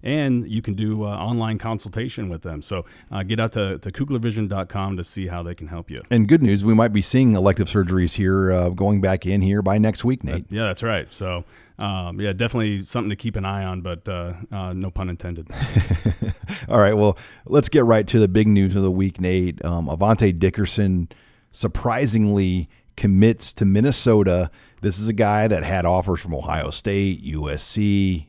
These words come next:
Speaker 2: um, Oregon,
Speaker 1: Oregon,
Speaker 2: uh,
Speaker 1: L S U.
Speaker 2: L S U. He didn't have Alabama.
Speaker 1: Didn't, uh, f-, I think he had Florida,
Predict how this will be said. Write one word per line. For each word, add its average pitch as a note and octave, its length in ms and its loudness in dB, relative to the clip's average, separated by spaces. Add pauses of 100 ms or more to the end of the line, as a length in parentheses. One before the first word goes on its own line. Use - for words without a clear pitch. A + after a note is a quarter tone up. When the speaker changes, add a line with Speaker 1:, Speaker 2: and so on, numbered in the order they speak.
(100)
Speaker 2:
um, D2+ 560 -6 (180)
Oregon, G2 460 2
Speaker 1:
Oregon, F#2+ 680 -4
Speaker 2:
uh, F#2 60 -10
Speaker 1:
L F#2 140 -6
S F2+ 120 -10
U. G2+ 80 -2
Speaker 2:
L G2+ 120 0
S F#2+ 180 -2
U. G2 400 2
He E2 80 -6
didn't D3 120 4
have D3 100 4
Alabama. G#2 760 2
Speaker 1:
Didn't, G#2 280 -8 (420)
uh, F#2 420 -10
f-, - 180 -20 (140)
I F2+ 80 -12
think G2+ 160 -10
he F#2+ 60 -10
had D#2+ 180 -12
Florida, B2 1040 -10